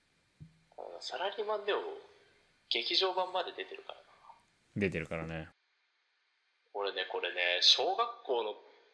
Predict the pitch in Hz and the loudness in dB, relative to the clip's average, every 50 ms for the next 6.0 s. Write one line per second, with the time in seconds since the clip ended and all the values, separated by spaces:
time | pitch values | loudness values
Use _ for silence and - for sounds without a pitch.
0 | _ _ - 113 101 90 - 90 85 85 87 87 87 87 - - - - - - | _ _ -2 -2 -2 0 -2 -4 -6 -4 -6 -6 -6 -8 -10 -12 -14 -20 -20 -20
1 | - _ _ _ _ _ _ _ - - 185 - - - 190 - 254 - - - | -20 _ _ _ _ _ _ _ -4 -4 4 6 6 6 6 4 2 0 0 -2
2 | 98 92 - - - - - - - - - - - - - - - - - _ | -2 -2 -4 -4 -6 -4 -4 -4 -4 -4 -4 -6 -10 -12 -14 -18 -20 -20 -20 _
3 | _ _ _ _ _ _ _ _ _ - - - - - 117 123 113 - - - | _ _ _ _ _ _ _ _ _ -20 -20 -12 -4 -4 0 0 0 -2 -2 -2
4 | 185 175 - 120 123 120 - 226 220 226 214 208 214 208 226 185 - - - - | -2 2 2 2 2 2 2 2 0 2 2 2 2 2 2 0 0 0 -4 -6
5 | - - - - - - - 107 104 104 104 104 104 104 104 104 101 - 107 101 | -8 -8 -8 -10 -10 -6 -2 0 2 2 2 2 0 0 -2 -2 0 0 0 0